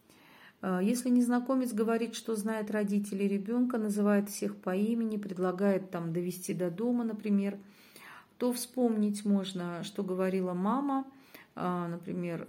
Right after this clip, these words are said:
э, говорила ли она, э, упоминала ли она сегодня вообще о том, что ее заберет какой-то там знакомый человек,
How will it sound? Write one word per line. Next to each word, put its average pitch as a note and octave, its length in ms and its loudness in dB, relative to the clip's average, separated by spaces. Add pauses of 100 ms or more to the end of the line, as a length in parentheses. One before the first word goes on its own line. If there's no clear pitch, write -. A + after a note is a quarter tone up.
э, E3+ 340 -2
говорила F#3 460 4
ли E3 120 0
она, E3 500 -4
э, E3+ 520 -6
упоминала F#3+ 720 2
ли E3+ 120 -4
она E3+ 180 -4
сегодня F3 420 -4
вообще E3+ 240 -6
о E3+ 60 -2
том, E3+ 280 -6
что - 300 -6 (240)
ее G3 180 4
заберет E3+ 500 0
какой-то E3 560 -2
там D#3+ 260 -6
знакомый E3 1040 -4
человек, F#3+ 720 0